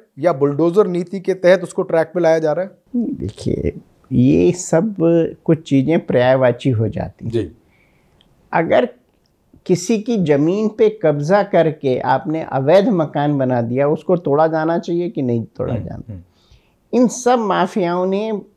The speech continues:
Speaker 2: जब सपा बसपा सरकारें थी,
Speaker 1: हम्म।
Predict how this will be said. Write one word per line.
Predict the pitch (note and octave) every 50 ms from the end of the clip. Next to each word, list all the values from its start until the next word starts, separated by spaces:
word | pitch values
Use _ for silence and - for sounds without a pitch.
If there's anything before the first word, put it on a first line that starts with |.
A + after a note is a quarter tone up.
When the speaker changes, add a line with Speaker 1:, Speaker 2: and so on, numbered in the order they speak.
| _ -
Speaker 2:
जब | A#2+ A#2+ D#3 E3 - - - _ _ _ _ _ _ _ _ _ _ _ _ _ _ - - _ _ _ _ _ _ _ _ _
सपा | - - E3 D#3+ D#3+ F#3+ F3+ F3+ F3
बसपा | D#3 D3+ D3+ D3+ - - D#3+ D#3+ - D3+ D#3
सरकारें | E3 - - D3+ C#3 - - C3 B2 B2 B2 A#2 A2
थी, | G#2+ - - B2+ B2+
Speaker 1:
हम्म। | B2+ B2 A2+ G2+ G#2 A#2+